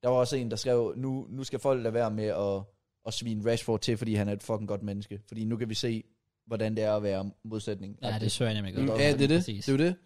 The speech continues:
Speaker 3: Fordi det, der er jo lidt, for eksempel, så, lige præcis sådan en som Rashford, der virkelig sådan, hvem var det, der sagde det der med, at han skulle bare fokus på at spille fodbold?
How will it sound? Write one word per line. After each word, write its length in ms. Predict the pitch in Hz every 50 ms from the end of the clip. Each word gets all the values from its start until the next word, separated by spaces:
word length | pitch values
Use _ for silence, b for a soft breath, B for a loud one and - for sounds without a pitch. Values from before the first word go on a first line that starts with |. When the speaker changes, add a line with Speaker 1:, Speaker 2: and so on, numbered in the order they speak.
| _ _ _ _ _ _ _ _ _ _
Speaker 3:
Fordi 140 | - 131 123
det, 220 | 113 107 92 92 - _ _ _ -
der 80 | 117 117
er 80 | 117
jo 60 | 143 143
lidt, 160 | 135 123 -
for 60 | 127
eksempel, 200 | 110 113 123 107
så, 100 | - - -
lige 120 | 151 165
præcis 160 | 151 135 123
sådan 140 | 113 135 127
en 40 | 110
som 120 | - 110
Rashford, 300 | 110 113 110 - 113 98
der 60 | 104 107
virkelig 240 | 131 131 110 120
sådan, 220 | - 120 110 82 69 b b b b b b b b b
hvem 100 | - 127 165
var 60 | 233
det, 80 | 240 -
der 60 | 240
sagde 280 | - - 120 123 147
det 120 | 185 185 151
der 80 | 135
med, 80 | 117 110
at 40 | 107
han 60 | 104
skulle 200 | - - 113 95
bare 120 | 101 113
fokus 360 | 107 - - 123 127 127 117 -
på 100 | - 117
at 60 | 107
spille 160 | - 98 101
fodbold? 340 | - 113 127 135 107 87